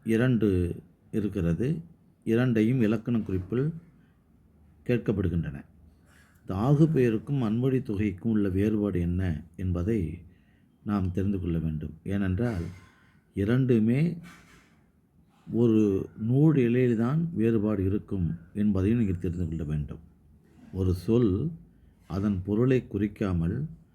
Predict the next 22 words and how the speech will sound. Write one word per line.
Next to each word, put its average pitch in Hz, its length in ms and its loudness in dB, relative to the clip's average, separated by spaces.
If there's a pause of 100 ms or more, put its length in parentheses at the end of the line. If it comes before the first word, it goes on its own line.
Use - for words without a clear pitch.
(280)
அதனோடு 113 600 0
தொடர்புடைய 110 680 2
வேறு 110 360 4
ஒரு 104 160 2
பொருளை 101 420 0 (100)
குறித்தால் 95 420 -4
அது 98 200 -2
ஆகு 92 280 -2
பெயர். 78 280 -6 (1200)
அன்மொழி 135 400 4
தொகையும் 117 360 -2
அதே 104 260 2
தான். 85 180 -6 (540)
இப்போ 104 260 -2
உதாரணமா, 110 640 0 (680)
"வெற்றிலை 117 560 0
நட்டான்" 92 640 -2 (280)
அப்படின்னு 95 320 -2
வச்சுங்களேன். 85 560 -2 (840)
வெற்றிலை 127 640 0
நட்டான் 110 460 -2
அப்படிங்கிறது 90 800 -4